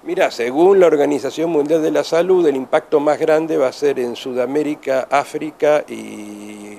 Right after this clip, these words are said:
eh, el Extremo Oriente, es decir, los países más subdesarrollados,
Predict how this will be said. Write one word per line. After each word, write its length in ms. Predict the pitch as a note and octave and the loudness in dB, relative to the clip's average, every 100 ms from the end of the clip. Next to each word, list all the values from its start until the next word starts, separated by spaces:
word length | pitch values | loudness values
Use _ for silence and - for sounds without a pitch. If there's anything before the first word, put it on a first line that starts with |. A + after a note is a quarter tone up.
| - | -16
eh, 720 | G2 A2 G#2 G#2+ G#2 G#2 G#2+ - | -10 -8 -8 -10 -12 -12 -14 -10
el 160 | A#2+ | -10
Extremo 540 | A#2 - C#3+ C#3 C3+ B2 | -10 -4 -2 -2 -2 -2
Oriente, 640 | A#2+ A2 F2+ F#2 - F#2 - - - | -2 -4 -6 -10 -12 -14 -14 -20 -18
es 100 | A#2+ | -14
decir, 240 | B2+ C3 | -8 -6
los 140 | A#2+ - | -6 -6
países 440 | C3+ C#3+ - A#2+ | -4 -4 -6 -8
más 640 | B2 A#2+ A#2+ A#2 - - - - | -6 -4 -2 -4 -6 -18 -20 -20
subdesarrollados, 1160 | - D#3+ C3+ A#2+ - G#2+ A2 - C3+ G2 F#2 | -8 -8 -6 -8 -8 -6 -6 0 0 0 -6